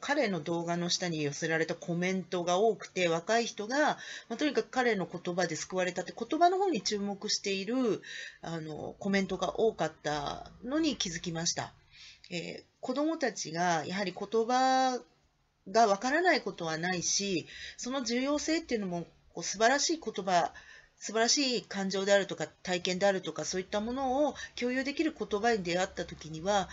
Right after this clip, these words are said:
絶対できると思っています。えー、今も、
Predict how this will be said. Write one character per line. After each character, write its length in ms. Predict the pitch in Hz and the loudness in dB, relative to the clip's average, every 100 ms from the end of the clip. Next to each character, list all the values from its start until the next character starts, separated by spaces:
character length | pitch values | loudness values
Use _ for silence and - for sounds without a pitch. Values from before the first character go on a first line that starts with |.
| - | -12
絶 180 | - 220 | -8 -4
対 140 | 262 262 | -2 0
で 140 | 262 | -2
き 160 | - 277 | 0 -2
る 100 | 254 | 0
と 160 | 285 | -2
思 140 | 254 214 | -2 -2
っ 60 | |
て 160 | - 156 | -4 -8
い 40 | |
ま 180 | 135 135 | -8 -8
す。 160 | - - - - - - - - - - - - - - - - - | -12 -16 -20 -20 -20 -20 -20 -20 -20 -20 -20 -18 -20 -20 -20 -20 -14
え 60 | 180 165 | -8 -6
ー、 60 | 156 | -6
今 240 | - 262 220 | -4 0 2
も、 360 | 202 208 160 | 4 4 2